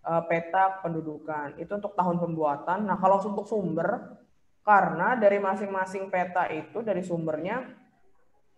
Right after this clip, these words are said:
instansi itu, eh, sorry, di Indonesia itu belum ada kebijakan satu sumber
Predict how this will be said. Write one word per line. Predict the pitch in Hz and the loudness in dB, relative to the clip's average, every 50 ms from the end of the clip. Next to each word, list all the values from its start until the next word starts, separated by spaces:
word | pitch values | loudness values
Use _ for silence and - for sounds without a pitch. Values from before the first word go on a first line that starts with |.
| _ _ _ _ _ _ - | _ _ _ _ _ _ -4
instansi | 202 208 208 208 220 214 214 214 220 214 214 214 - | -2 0 4 6 6 6 6 4 0 0 -2 -2 0
itu, | - 285 294 294 285 - - - - - | 2 6 6 6 6 6 2 0 2 6
eh, | 202 202 196 | 6 6 6
sorry, | 214 196 175 180 190 | 6 6 4 4 4
di | 196 | 2
Indonesia | 202 202 202 202 208 208 214 | 2 4 4 4 4 4 4
itu | 196 202 262 | 2 2 2
belum | 247 233 214 208 - | 2 2 2 4 4
ada | - 175 175 170 180 214 220 214 | 2 2 2 4 4 2 2 2
kebijakan | 208 185 175 170 165 165 151 - - - 220 226 - - | 0 0 0 2 2 2 2 2 4 4 4 4 4 4
satu | - 185 185 - 208 | 2 2 2 2 0
sumber | - 208 190 185 185 190 185 190 190 - - - | -4 -2 0 2 4 4 2 2 -2 -4 -8 -12